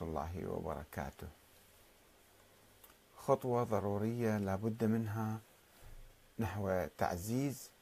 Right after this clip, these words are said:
الوحدة الإسلامية في إيران، الوحدة الوطنية والإسلامية. آه، سألني قبل أيام الشاعر السعودي سعيد العمودي،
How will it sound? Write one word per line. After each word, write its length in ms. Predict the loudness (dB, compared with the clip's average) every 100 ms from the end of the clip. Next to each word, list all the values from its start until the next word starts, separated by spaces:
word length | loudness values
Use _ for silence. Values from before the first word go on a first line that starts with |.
| -20 -6 -2
الوحدة 440 | 0 0 0 -4
الإسلامية 640 | -4 -4 0 2 2 0
في 280 | -2 -4 -4
إيران، 380 | -2 -2 -2 -4 -10 -18 -6 0
الوحدة 440 | 2 2 0 -2 -4 -12 -4
الوطنية 580 | -2 0 2 2 2 2
والإسلامية. 800 | 2 0 -2 -4 -2 0 -2 -6 -14 -20 -20 -20 -20 -20 -20 -20 -20 -20 -20 -20 -20 -20 -20 -20 -20 -20 -10 0
آه، 260 | 2 2
سألني 500 | 2 6 6 6 4
قبل 300 | 2 0 0
أيام 520 | 2 2 2 2 0 -2 -12 -20 -20 -20 -20 -10 -4
الشاعر 460 | -2 4 4 4 -2
السعودي 680 | -2 0 2 2 2 2
سعيد 480 | 0 0 2 2 0 -2
العمودي، 800 | 0 0 0 2 4 6 4 -2